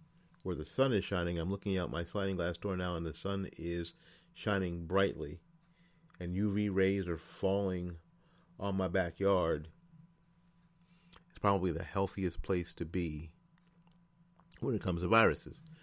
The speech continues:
because the hospitals, and tell this to people, the hospitals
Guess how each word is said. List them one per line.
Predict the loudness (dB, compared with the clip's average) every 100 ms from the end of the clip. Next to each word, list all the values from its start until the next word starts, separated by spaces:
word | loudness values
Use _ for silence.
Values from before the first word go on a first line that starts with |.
| -20 -20 -20 -20 _ _ -20 _ _
because | 0 4 4 2 -4
the | 0 0
hospitals, | -2 4 4 6 4 4 0 -6 -20 _ _ -20 -8
and | -4 0
tell | 2 4
this | 2
to | 0
people, | -6 -6 -6 -14 -18 -20 _
the | -6
hospitals | 6 6 6 2 2 2